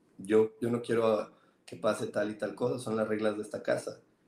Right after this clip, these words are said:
Y entonces cuando vivieron la consecuencia y la, les quedó registrado, entonces dijeron, "No, ya entendí cuál es la consecuencia y mejor ya no, mejor ya lo voy a cambiar. Mejor yo voy a estar cuidando más los orígenes, las causas,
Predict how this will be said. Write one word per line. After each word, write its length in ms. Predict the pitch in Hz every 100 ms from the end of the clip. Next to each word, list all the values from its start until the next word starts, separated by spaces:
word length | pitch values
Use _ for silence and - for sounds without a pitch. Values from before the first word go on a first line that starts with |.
| _ _ _ -
Y 80 |
entonces 220 | 135 220 220
cuando 300 | 185 170 127
vivieron 300 | 151 202 196
la 120 | 127
consecuencia 640 | 117 135 127 131 131 147
y 40 | 135
la, 180 | 104 -
les 140 | - -
quedó 240 | 123 127
registrado, 880 | 127 - - 110 110 110 135 - -
entonces 280 | - - 123
dijeron, 200 | 123 127
"No, 220 | 143 147 -
ya 80 | 120
entendí 280 | 123 151 139
cuál 180 | 131 131
es 60 |
la 100 | 117
consecuencia 840 | 101 - - 107 107 - 120 - - _ _ _ _
y 220 | 120 107 104
mejor 340 | 107 120 110
ya 80 | 113
no, 260 | 110 104 - _ _ _ _ _ _ _
mejor 280 | 110 107 120
ya 80 | 117
lo 80 | 107
voy 100 | 110
a 60 |
cambiar. 480 | 110 95 101 92 - _ _ _
Mejor 240 | - - 120
yo 80 | 117
voy 60 |
a 40 | 110
estar 220 | 113 -
cuidando 340 | 113 107 107
más 480 | 104 104 107 - - _ _ -
los 300 | 101 101 101
orígenes, 580 | 104 - - 87 87 -
las 240 | 110 95 -
causas, 600 | 107 107 107 - 87